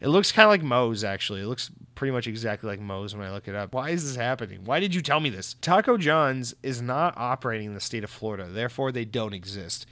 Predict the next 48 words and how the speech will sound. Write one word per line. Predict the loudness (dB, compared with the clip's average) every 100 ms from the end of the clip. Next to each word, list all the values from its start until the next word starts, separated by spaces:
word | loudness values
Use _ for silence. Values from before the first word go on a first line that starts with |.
| -20 -20 0
Although | 2 6 6
they | 8 6
do | 6
have | 4 4
four | 4 6
locations | 6 4 2 0 0 -4
in | -4
Tennessee. | -6 -4 -4 -4 -6 -4
So, | -2 -2 -4 -8
I |
mean, | -6 -2
I, | -2 -4 -8
I've | -6
been | -6 -6
to |
Tennessee | -8 -6 -4 -4
a | -6
billion | -4 -4 -6
times. | -8 -12 -12 -12 -8
Oh, | -2 -2 0
they're | 0
not, | 0 0
like, | -4 -6 _ _
in | -14 -12
Tennessee, | -10 -10 -8 -10
Tennessee. | -12 -14 -12 -10
They're, | -10
like, | -12 -14 -14
out | -14 -14
there. | -18 -4
All | 2
right, | 2 2
Taco | 0 0 0
John's. | -2 -4 -4 -10 -12
Wow, | -6 -4
my | -4 -2
life | -2 -2
just | -4 -2
got | -2
worse | 0 -4 -4
because | -6 -6
I |
learned | -6 -6 -8
about | -10 -10
these | -8
guys. | -6 -6 -6
Thank | -6
you. | -8